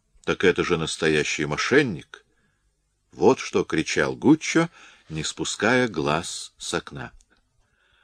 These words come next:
А служащие горестно покачивали головой, глядя на юного безумца, у которого семь пятниц на неделе,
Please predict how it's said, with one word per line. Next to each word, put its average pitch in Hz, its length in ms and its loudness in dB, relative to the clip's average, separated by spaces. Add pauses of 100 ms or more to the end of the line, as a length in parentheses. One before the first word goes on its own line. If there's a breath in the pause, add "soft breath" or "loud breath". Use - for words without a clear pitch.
(160)
А 107 220 2
служащие 170 640 4
горестно 143 460 4
покачивали 131 600 2
головой, 92 640 4 (460 soft breath)
глядя 90 440 2
на 87 120 2
юного 85 380 2
безумца, 113 800 0 (380 soft breath)
у 85 100 -6
которого 92 480 2
семь 95 340 0
пятниц 87 640 0
на 80 80 -6
неделе, 80 560 0